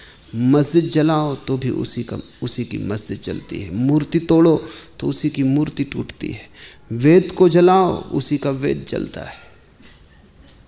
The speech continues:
वही है। जैसे ही किसी व्यक्ति को थोड़ी सी समझ उठनी शुरू होती, ये सारा जगत उसी का मंदिर है,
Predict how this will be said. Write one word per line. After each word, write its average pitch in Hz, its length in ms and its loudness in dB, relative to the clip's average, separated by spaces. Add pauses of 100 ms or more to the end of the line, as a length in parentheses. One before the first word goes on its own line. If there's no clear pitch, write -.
(760)
वही 143 280 4
है। - 280 -8 (2250)
जैसे 165 380 4
ही 127 160 4
किसी 120 360 -2
व्यक्ति 120 420 -2
को 113 160 -2
थोड़ी 135 460 0
सी - 160 -4
समझ 135 400 2 (2000)
उठनी 123 280 2
शुरू 127 300 2
होती, - 280 0 (800)
ये - 120 -14
सारा 131 380 -4
जगत - 460 -4
उसी 120 260 -2
का 107 140 -2
मंदिर 117 360 0
है, - 80 -14